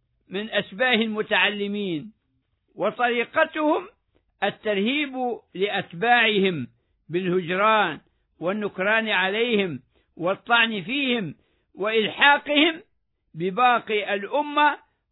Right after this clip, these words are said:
ورميهم بالتبديع والتفسيق والتضليل. فيا لصنيعهم من منكر يقع فيه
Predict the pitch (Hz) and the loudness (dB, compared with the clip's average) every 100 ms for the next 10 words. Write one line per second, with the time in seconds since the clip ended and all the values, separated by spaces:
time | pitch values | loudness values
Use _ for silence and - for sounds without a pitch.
0 | - 175 202 247 294 247 214 185 190 185 | -8 -2 0 0 0 -2 0 0 -2 -6
1 | 185 190 180 165 226 233 208 185 - _ | -6 -8 -8 -8 -8 -2 0 -2 -8 _
2 | _ - 170 180 - 175 - 196 208 202 | _ -8 -6 -6 -8 -10 -10 -10 -6 -4
3 | 185 - _ _ 175 214 233 - 180 151 | -4 -8 _ _ -2 -2 -2 -6 -8 -6
4 | 165 160 139 127 _ _ _ _ _ _ | -6 -4 -6 -10 _ _ _ _ _ _
5 | _ _ 175 190 233 247 233 208 185 - | _ _ -4 2 4 4 4 0 -2 -6
6 | _ _ _ _ _ _ _ _ _ _ | _ _ _ _ _ _ _ _ _ _
7 | _ - 202 277 302 262 233 226 220 202 | _ -4 -2 0 0 2 2 0 -2 -4
8 | 254 247 196 202 151 - _ _ _ _ | -2 -4 -2 -2 -2 -8 _ _ _ _
9 | _ _ _ _ _ _ _ _ _ _ | _ _ _ _ _ _ _ _ _ _
10 | _ _ _ _ _ _ _ - 165 233 | _ _ _ _ _ _ _ -4 2 2
11 | 233 214 202 196 185 233 196 196 | 2 -2 0 -2 -4 -4 -4 -4